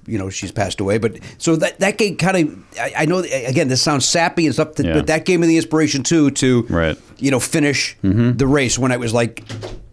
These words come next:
Speaker 1: it, it, that, that last six miles was really, really, really tough. Really tough. Now, listen, here he comes. Anthony Rapp has walked in. Munish Jain's,
Speaker 2: Already
Speaker 1: uh,
Speaker 2: shaking his
Speaker 1: their
Speaker 2: head.
Speaker 1: shadow. Don't you come over here. You go. You, you're not ready for you yet. Munish, you sit there next to, uh,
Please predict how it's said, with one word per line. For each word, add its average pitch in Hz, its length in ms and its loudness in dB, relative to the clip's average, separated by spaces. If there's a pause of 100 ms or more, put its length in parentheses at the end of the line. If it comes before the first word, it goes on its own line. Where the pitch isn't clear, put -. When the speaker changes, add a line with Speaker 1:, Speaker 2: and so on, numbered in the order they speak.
(220)
Speaker 1:
it, 185 240 -4 (120)
it, 190 180 -2
that, 196 180 -4
that 254 160 0
last 269 240 0
six 143 180 0
miles 120 340 2
was 92 200 -6
really, 110 560 0
really, 107 440 0
really 98 380 -2
tough. 85 340 -10 (680)
Really 127 320 2
tough. 87 180 -2
Now, 107 120 0
listen, 131 360 -4 (540)
here 131 200 0
he 147 60 0
comes. 135 400 -2
Anthony 127 380 -2
Rapp 120 320 0
has 104 120 -2
walked 117 320 0
in. 120 160 0
Munish 110 320 -2
Jain's, 120 500 -2
Speaker 2:
Already 87 240 0
Speaker 1:
uh, - 40 -2
Speaker 2:
shaking 101 320 0
his 98 80 2
Speaker 1:
their - 100 2
Speaker 2:
head. 76 80 2
Speaker 1:
shadow. 117 140 2
Don't 139 240 -2
you 214 60 -2
come 185 120 2
over 160 140 2
here. 139 140 2
You 139 100 0
go. - 240 0
You, 120 220 -6
you're 139 400 0
not 190 160 0 (100)
ready 147 160 2
for 135 160 0
you 123 140 4
yet. 120 240 2 (500)
Munish, 147 380 4
you 190 80 2
sit 220 260 0
there 190 160 4
next 180 240 0
to, 180 220 4
uh, 180 220 4